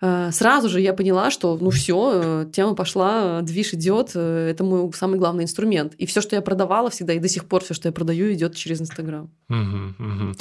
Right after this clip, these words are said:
Speaker 2: Вот это, знаешь, хочется очень зафиксировать, э, что преподаватели йоги нас будут смотреть, как я говорю, вот мой проект — это в основном направлено на то, чтобы образов-, образование было у йога-тичеров, знаешь,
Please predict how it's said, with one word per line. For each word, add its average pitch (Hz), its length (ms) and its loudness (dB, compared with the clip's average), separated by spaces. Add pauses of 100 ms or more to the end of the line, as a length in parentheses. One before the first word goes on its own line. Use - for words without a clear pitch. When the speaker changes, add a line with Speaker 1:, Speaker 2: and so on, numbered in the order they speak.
(200)
Speaker 2:
Вот 123 140 0
это, 123 140 4
знаешь, 113 200 2
хочется - 460 0
очень 104 340 0
зафиксировать, 107 880 0 (320)
э, 98 240 0
что 98 240 -2 (240)
преподаватели 110 640 0
йоги 127 160 2
нас 104 160 2
будут 98 180 -2
смотреть, - 320 -2
как - 160 -4
я 113 60 2
говорю, 110 340 4
вот - 160 0
мой 104 360 0 (240)
проект — 131 440 2
это 104 180 0
в 101 100 2
основном 123 420 0
направлено 107 380 0
на 95 60 -4
то, 139 80 -2
чтобы 104 300 0
образов-, 104 500 0 (200)
образование 117 600 2
было 101 280 2
у - 140 -8
йога-тичеров, 110 680 0
знаешь, 120 240 0